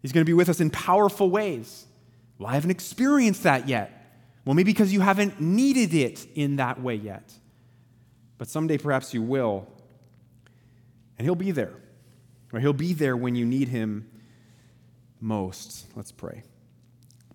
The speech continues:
God, we thank you for the encouragement that this text is to us.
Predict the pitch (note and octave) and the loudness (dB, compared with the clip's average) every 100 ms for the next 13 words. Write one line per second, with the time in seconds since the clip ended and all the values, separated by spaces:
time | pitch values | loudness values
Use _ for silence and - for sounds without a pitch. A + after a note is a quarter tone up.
0 | _ _ _ _ _ _ _ _ _ _ | _ _ _ _ _ _ _ _ _ _
1 | _ _ _ _ _ _ _ _ _ _ | _ _ _ _ _ _ _ _ _ _
2 | C3+ B2+ C3 D3 C#3+ C3+ - C3 B2+ A#2+ | -2 -2 2 0 2 -4 0 0 2 0
3 | A#2+ A2+ G#2+ G#2+ B2+ B2 A#2+ A#2+ A#2 G#2+ | 0 0 0 -2 0 0 0 -4 -4 -6
4 | G#2 - A#2 - A2+ A2 - G#2+ G#2 G#2+ | -8 -6 -8 -6 -8 -8 -6 -6 -6 -10
5 | - | -20